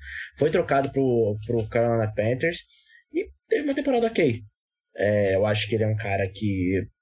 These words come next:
e, desde o draft, ele era visto como um cara mais futuro, que tem, é, ferramentas atléticas muito diferenciadas, mas ainda precisava de um tempinho. Então, acho que no, no, no Atlanta Falcons talvez isso pudesse, pudesse acontecer.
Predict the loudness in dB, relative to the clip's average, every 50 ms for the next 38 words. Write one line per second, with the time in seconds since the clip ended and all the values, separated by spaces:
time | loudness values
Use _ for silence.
0 | _ _ _ _ _ _ _ -10 -6 -4 -2 -2 -2 -4 -6 -8 -12 -6 0 2
1 | 2 2 2 2 0 0 2 2 2 2 2 2 0 -2 -4 -2 0 0 2 2
2 | 2 2 2 2 0 -2 -2 -2 0 0 0 0 0 0 0 0 0 -2 -2 -6
3 | -12 -16 -10 -4 -2 0 0 0 -2 -4 -2 0 0 2 2 2 2 0 -2 -2
4 | -2 -2 -2 -4 -8 -10 -4 0 2 2 2 2 2 2 2 2 2 2 2 2
5 | 2 2 2 2 2 2 2 2 2 2 2 2 -2 -2 0 0 -2 -2 -2 -2
6 | -2 -2 -2 -2 -2 -2 0 0 0 -2 -2 0 0 0 0 0 -2 -4 -8 -16
7 | -16 -10 -4 -2 0 0 0 0 2 2 0 0 -2 _ -10 -8 -6 -4 -4 -2
8 | 0 0 0 0 0 0 -2 -2 -4 _ -8 -6 -4 -4 -2 -4 -4 -4 -2 -2
9 | -2 0 -2 -4 -8 -14 -20 -20 -20 _ _ -2 0 2 2 2 2 2 2 2
10 | 4 4 4 2 2 2 2 2 2 2 2 2 0 0 0 2 2 0 0 0
11 | -2 -4 -4 -2 -2 -2 -2 -2 -2 -4 -2 -2 -2 0 -2 -4 -4 -6 -6 -2
12 | 0 0 -2 -2 -4 -4 -2 -2 -2 -2 -2 -2 -4 -4 -4 -4 -4 -4 -2 -2
13 | -4 -4